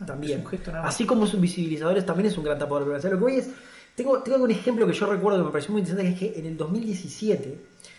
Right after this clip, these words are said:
Speaker 2: este, por, por la acción de, de, por la acción de alguien que impuso esto, la Defensoría del Vecino cambió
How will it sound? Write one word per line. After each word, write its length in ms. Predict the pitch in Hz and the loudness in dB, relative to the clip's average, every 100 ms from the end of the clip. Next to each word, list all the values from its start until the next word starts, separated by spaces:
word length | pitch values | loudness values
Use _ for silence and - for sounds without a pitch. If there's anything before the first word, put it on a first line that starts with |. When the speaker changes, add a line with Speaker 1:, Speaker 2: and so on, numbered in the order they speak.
| - _ - | -20 _ -14
Speaker 2:
este, 260 | 123 147 | -12 -10
por, 300 | 127 139 131 127 | -10 -8 -10 -10
por 220 | - 127 | -12 -10
la 100 | 127 | -10
acción 560 | 123 - - 208 226 185 | -10 -8 0 2 4 2
de, 200 | 139 123 | 0 -4
de, 200 | 123 123 | -8 -12
por 260 | 123 127 120 127 - | -14 -14 -12 -14 -14
la 100 | 127 | -14
acción 240 | 120 190 | -6 -2
de 100 | 180 | 2
alguien 380 | 156 180 170 143 | 4 4 2 -2
que 60 | 127 | -6
impuso 460 | 131 131 127 143 | -8 -10 -10 -6
esto, 220 | 175 220 - | -2 -2 -2
la 100 | 156 | -4
Defensoría 540 | 147 170 143 175 208 | -6 -8 -6 -4 0
del 100 | 214 | 2
Vecino 540 | 175 160 220 208 196 226 - - - _ _ | 2 0 -2 0 0 -4 -12 -20 -20 _ _
cambió 260 | - 135 202 | -10 2 6